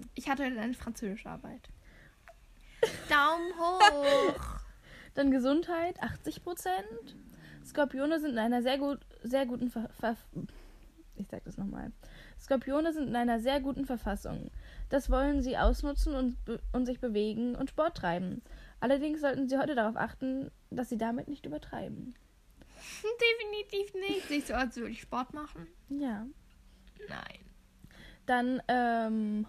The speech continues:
Speaker 2: Liebe, vierzig Prozent. Skorpione sind derzeit völlig zu Unrecht beunruhigt. Sie glauben heute, dass sich ihr Partner nicht für sie und ihre Gefühle zu ihm interessiert. Doch das stimmt nicht,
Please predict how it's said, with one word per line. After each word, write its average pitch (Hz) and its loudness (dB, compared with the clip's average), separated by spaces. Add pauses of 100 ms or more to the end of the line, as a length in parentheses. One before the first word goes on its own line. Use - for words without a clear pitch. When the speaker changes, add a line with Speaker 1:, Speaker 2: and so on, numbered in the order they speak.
(100)
Speaker 2:
Liebe, 247 6 (440)
vierzig - -2
Prozent. 220 2 (600)
Skorpione 285 2
sind 285 4
derzeit 240 0
völlig 240 2
zu - -2
Unrecht 190 -2 (340)
beunruhigt. 180 -2 (320)
Sie 254 2
glauben 247 4
heute, 269 2
dass 254 -2
sich 240 -4
ihr 240 2
Partner 247 0
nicht 233 0
für 254 0
sie 262 0
und 240 0
ihre 220 -2
Gefühle 240 -4 (120)
zu - -8
ihm 226 0
interessiert. 233 -6 (140)
Doch 285 2
das 330 4
stimmt 311 0
nicht, - -6